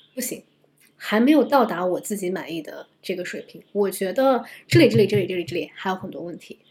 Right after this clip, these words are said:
所以我觉得我最多只能够，呃，定出差不多六七百的这样的一个，呃，区间。但是呢，最后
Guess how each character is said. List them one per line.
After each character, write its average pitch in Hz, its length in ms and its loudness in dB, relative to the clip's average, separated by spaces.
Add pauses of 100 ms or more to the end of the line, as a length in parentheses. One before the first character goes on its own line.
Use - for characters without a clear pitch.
(140)
所 - 180 4
以 262 40 10
我 233 120 6
觉 190 140 -4
得 202 120 -2
我 170 80 0
最 262 180 0
多 233 100 4
只 247 140 -2
能 147 220 -10
够， 190 320 -2 (560)
呃， 175 320 -12 (640)
定 208 180 2
出 185 480 -4 (800)
差 - 200 -4
不 185 140 -8
多 180 500 -2 (140)
六 262 160 2
七 - 220 -2
百 185 260 -8
的 139 320 -16
这 - 80 0
样 180 160 2
的 175 80 -10
一 156 140 -8
个， 156 340 -8 (760)
呃， 165 340 -12 (340)
区 - 180 -4
间。 196 420 -2 (1160)
但 302 180 6
是 285 200 2
呢， 240 200 4
最 285 180 2
后 285 160 4